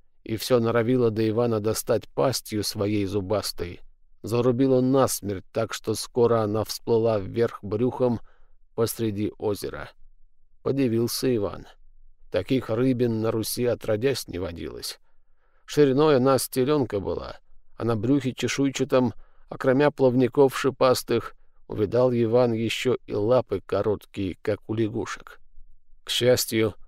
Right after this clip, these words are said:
скоро принесло его течение медленное к самому краю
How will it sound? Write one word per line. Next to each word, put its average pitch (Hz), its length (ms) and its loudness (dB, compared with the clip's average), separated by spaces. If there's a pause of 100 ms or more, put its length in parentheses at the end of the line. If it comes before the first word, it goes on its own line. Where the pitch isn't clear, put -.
(120)
скоро 139 420 4
принесло 127 520 2
его 127 280 4
течение 117 680 2
медленное 113 840 2
к - 120 -8
самому 107 520 0
краю 113 600 2